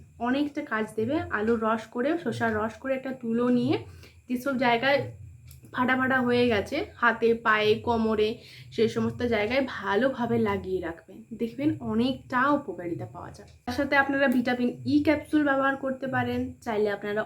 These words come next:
অলিভ অয়েল ব্যবহার করতে পারেন, চাইলে আপনারা, যারা, যাদের ডিমের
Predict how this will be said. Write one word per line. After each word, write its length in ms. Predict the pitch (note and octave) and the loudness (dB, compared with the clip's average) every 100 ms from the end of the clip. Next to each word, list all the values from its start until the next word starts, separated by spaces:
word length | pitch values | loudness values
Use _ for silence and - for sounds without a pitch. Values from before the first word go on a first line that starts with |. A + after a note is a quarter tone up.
| - | -2
অলিভ 200 | A#3 D#4 D#4 | 4 6 8
অয়েল 180 | D#4 D#4 | 6 6
ব্যবহার 280 | D4 C#4+ C#4+ C#4+ | 4 2 0 -2
করতে 220 | C4+ C4 C4 | -4 -4 -4
পারেন, 280 | C4 B3+ C4 C4 - - - - - - | -2 -2 -2 -4 -10 -18 -20 -20 -18 -4
চাইলে 320 | A3+ A#3 D#4 E4+ | 2 6 8 8
আপনারা, 320 | D4+ B3 B3 D4 A#3+ | 6 2 4 4 4
যারা, 160 | A3+ G#3+ | 2 0
যাদের 240 | G#3+ A3+ G#3+ G3+ | 0 0 -2 -2
ডিমের 280 | A3+ D4+ | 4 6